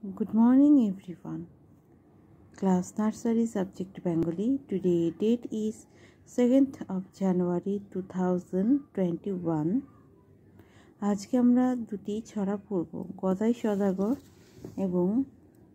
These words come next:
নতুন নতুন পায়রাগুলি। তো first গদাই সদাগর, লিখেছেন সুনীলমল বসু। গদাই সদাগর বালুর চড়ায় ঘর,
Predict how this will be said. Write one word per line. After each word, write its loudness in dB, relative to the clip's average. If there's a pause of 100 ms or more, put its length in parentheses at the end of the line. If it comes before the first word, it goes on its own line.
(120)
নতুন 0 (180)
নতুন -2
পায়রাগুলি। -4 (1040)
তো -10
first -4 (180)
গদাই 2 (120)
সদাগর, -4 (640)
লিখেছেন 0 (640)
সুনীলমল 2
বসু। -6 (1600)
গদাই 4
সদাগর -2 (440)
বালুর 2 (120)
চড়ায় 2
ঘর, -2